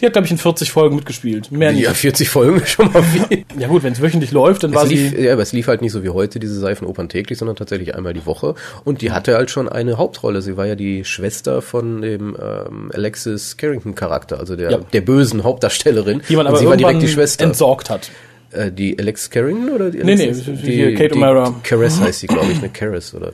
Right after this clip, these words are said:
Speaker 2: Caress. Irgendwie. Die war ja nie auf Dauer
Speaker 1: Die landet dann,
Speaker 2: angelegt
Speaker 1: glaub ich, in der,
Speaker 2: gewesen.
Speaker 1: in der Irrenanstalt.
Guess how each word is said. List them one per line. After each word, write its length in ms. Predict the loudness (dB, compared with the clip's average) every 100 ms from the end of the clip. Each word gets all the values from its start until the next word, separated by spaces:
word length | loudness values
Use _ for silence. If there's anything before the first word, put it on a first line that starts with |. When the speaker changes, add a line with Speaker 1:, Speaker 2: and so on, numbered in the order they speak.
| -10
Speaker 2:
Caress. 500 | -6 -4 -4 -6 -10
Irgendwie. 200 | -10 -2
Die 80 | 0
war 100 | 2
ja 100 | 2
nie 200 | 2 0
auf 160 | -2 0
Dauer 340 | 2 4 4 4
Speaker 1:
Die 40 |
landet 220 | 4 4
dann, 60 | 4
Speaker 2:
angelegt 40 | 4
Speaker 1:
glaub 120 | 2
ich, 60 | 2
in 40 |
der, 80 | 0
Speaker 2:
gewesen. 120 | 2
Speaker 1:
in 60 | 2
der 80 | 2
Irrenanstalt. 600 | 2 -2 -4 -4 -6